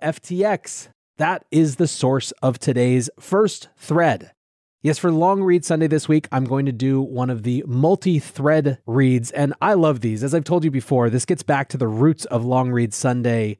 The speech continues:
which was, in fact, four years ago, a Twitter thread of all of the threads that had happened on Twitter the week before.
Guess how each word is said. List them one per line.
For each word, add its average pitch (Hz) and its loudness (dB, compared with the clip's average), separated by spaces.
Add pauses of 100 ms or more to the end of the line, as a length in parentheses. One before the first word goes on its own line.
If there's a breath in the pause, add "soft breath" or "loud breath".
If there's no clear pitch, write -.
(100)
which 147 -4
was, 160 2
in 175 2
fact, 160 -4
four 175 0
years 190 0
ago, 123 0
a 147 0
Twitter 220 0
thread 90 -8
of 123 -4
all 147 0
of 147 -2
the 156 2
threads 135 -2
that 135 -2
had 143 0
happened 135 -2
on 135 0
Twitter 151 2
the 123 -4
week 107 -6
before. 139 0